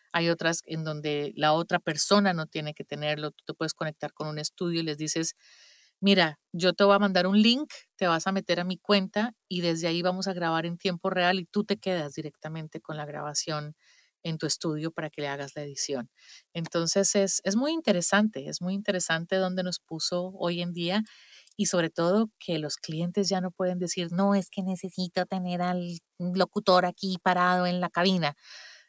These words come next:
No, ya no hay ninguna disculpa para, para que tengas tú que ir a un estudio. Por un lado es triste porque los estudios de grabación se ven afectados,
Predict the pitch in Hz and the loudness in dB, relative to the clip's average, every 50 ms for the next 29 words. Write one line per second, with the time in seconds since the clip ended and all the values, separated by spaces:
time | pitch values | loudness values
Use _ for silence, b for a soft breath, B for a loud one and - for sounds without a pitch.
0 | B _ - 170 165 160 165 196 226 247 214 190 - 175 180 180 185 190 196 196 | B _ -10 -6 -4 0 2 2 2 2 2 0 -2 0 -2 -2 0 0 2 2
1 | 196 196 196 196 202 202 196 202 202 196 202 202 190 - - _ - 175 170 - | 2 2 2 2 0 0 0 0 0 2 2 2 0 -2 -4 _ -4 -6 -4 -4
2 | - 196 - _ 185 175 170 165 156 156 151 147 143 - _ _ _ _ _ _ | -6 -8 -6 _ -6 -4 -4 -4 -6 -6 -8 -10 -12 -18 _ _ _ _ _ _
3 | _ _ _ _ _ _ _ _ _ - 170 160 160 156 - _ _ - 165 160 | _ _ _ _ _ _ _ _ _ -2 0 0 0 -2 -4 _ _ -6 -6 -6
4 | _ _ - 180 185 180 190 180 - - - 175 - - 175 170 165 160 160 160 | _ _ 0 0 2 2 0 0 0 -2 -4 -6 -6 -4 -4 -4 -4 -4 -4 -4
5 | 156 - - - 151 139 135 135 135 - _ - 185 190 196 220 233 233 240 240 | -6 -6 -6 -4 -4 -4 -4 -4 -8 -2 _ 2 4 6 6 6 6 6 6 4
6 | 233 220 - - 220 202 - - 147 - - - - - 139 - - 143 - - | 2 -2 -2 -2 -2 -2 -2 -4 -8 -10 -12 -12 -10 -10 -10 -8 -8 -10 -10 -8
7 | 160 151 156 160 165 165 175 170 160 156 147 143 139 - - 147 143 - - 160 | -8 -6 -6 -6 -6 -6 -6 -6 -6 -8 -8 -6 -8 -8 -8 -6 -6 -6 -6 -6
8 | 156 151 156 151 - 139 - - 160 151 147 139 139 - - | -6 -8 -8 -10 -12 -14 -8 -4 -4 -4 -4 -4 -8 -10 -12